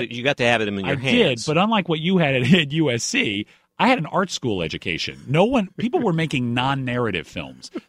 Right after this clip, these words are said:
Speaker 2: There was one film this guy named Joe made where he took the Bolex and he went over to the, uh, the new wing of the museum, the I M Pei wing, which had just opened,
Speaker 1: Right.
Speaker 2: the Museum of Fine Arts.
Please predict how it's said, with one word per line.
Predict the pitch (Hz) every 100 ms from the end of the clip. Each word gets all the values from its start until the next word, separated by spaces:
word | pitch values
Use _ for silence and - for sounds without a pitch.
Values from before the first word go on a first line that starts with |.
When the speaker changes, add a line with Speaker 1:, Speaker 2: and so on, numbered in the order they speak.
| 359
Speaker 2:
There | 196
was | 233 156
one | 170 196
film | 165 123
this | 107 -
guy | 117
named | 117 101 -
Joe | 101 120
made | 143 156 185 208 - - - _ -
where | 123 131 131
he | 117 120
took | 175 -
the | 160
Bolex | 113 107 82 - - - - _ _ _
and | 104 107 107
he | 98 107
went | 107 127
over | 139 123 127 123
to | - 110 101
the, | 98 95 92 90 _ _ _ -
uh, | 90 87 85 82 80
the |
new | 92 117 117
wing | 107 98 92
of | 82
the | 82
museum, | 80 80 95 82
the | 82
I | 85 95
M | 90
Pei | 85 98 87
wing, | 80 69 71
which | 82
had | 78
just | 80 - 78
opened, | 78 76 80
Speaker 1:
Right. | 82
Speaker 2:
the | 85
Museum | 90 80 85
of | 73
Fine | 73 71
Arts. | 80